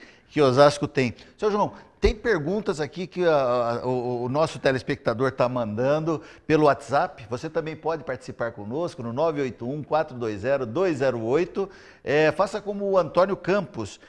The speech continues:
É, nós vamos responder rapidinho, seu João, porque o tempo tá indo muito rápido e eu preciso aprender mais com o senhor, mas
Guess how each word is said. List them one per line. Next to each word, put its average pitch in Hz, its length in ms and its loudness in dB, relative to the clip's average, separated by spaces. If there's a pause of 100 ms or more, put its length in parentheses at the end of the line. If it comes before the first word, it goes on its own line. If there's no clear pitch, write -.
(260)
É, 143 160 4
nós 165 280 0
vamos 196 420 0
responder 147 540 -2
rapidinho, 170 760 -4
seu 117 160 -8
João, 110 240 -6 (280)
porque 135 180 -8
o 185 80 0
tempo 202 320 -2
tá 156 180 2
indo 156 200 -4
muito 165 340 -4
rápido 175 460 -2
e - 20 0
eu 208 180 2
preciso 185 560 -4
aprender 170 400 0
mais 180 300 -2
com - 60 -20
o - 40 -16
senhor, 156 200 2
mas 165 260 2